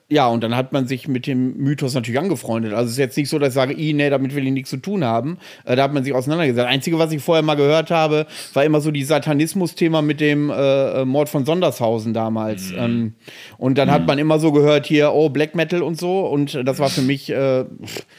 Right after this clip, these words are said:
Speaker 1: keine Ahnung, äh, was die mir damit, also, aber das hat eher so ein Satanismus-Thema gewesen zu dem Zeitpunkt
Speaker 2: Mhm.
Speaker 1: und, äh, weniger musikalisches Thema.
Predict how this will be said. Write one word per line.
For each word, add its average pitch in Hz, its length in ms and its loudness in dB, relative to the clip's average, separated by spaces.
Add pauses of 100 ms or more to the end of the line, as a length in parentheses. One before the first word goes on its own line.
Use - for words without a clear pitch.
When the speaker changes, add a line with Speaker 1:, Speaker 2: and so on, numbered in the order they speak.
(120)
Speaker 1:
keine 143 220 2
Ahnung, 165 440 2
äh, 147 140 2
was 143 160 -6
die 165 60 -6
mir 143 120 0
damit, 139 200 -2
also, 127 300 -6
aber 127 120 -4
das 135 220 -2
hat 156 220 0
eher 160 260 0
so 165 80 -2
ein 156 140 0
Satanismus-Thema 151 800 -2
gewesen 113 540 -2 (300)
zu - 120 -6
dem 127 160 2
Zeitpunkt 123 580 0
Speaker 2:
Mhm. 127 80 -4
Speaker 1:
und, 120 160 -6
äh, 123 320 0
weniger 143 300 2
musikalisches 135 760 -2
Thema. 110 400 -4